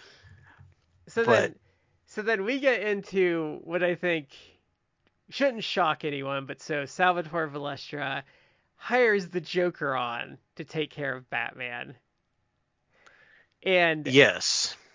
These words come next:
Speaker 1: and I have to say, this might be, like, my f-, favorite, like, Joker in the animated series. Like,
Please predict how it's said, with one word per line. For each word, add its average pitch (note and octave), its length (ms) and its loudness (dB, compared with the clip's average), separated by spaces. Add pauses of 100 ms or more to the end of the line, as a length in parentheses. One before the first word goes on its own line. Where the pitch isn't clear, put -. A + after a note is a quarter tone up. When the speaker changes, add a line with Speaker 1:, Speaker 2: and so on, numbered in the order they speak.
Speaker 1:
and G3 220 2
I G3 160 2
have B3+ 280 2
to G#3 80 -8
say, D#3+ 440 0
this F#3 420 -2
might E3 360 -4
be, E3+ 260 -4
like, C#3+ 340 -6
my D#3 220 -2
f-, - 540 -16 (480)
favorite, E3+ 500 -4
like, C#3 240 -10
Joker B2+ 760 -10 (920)
in E3+ 120 -6
the D3+ 160 -6
animated D3 440 -6
series. C3+ 320 -8
Like, C#3 280 -10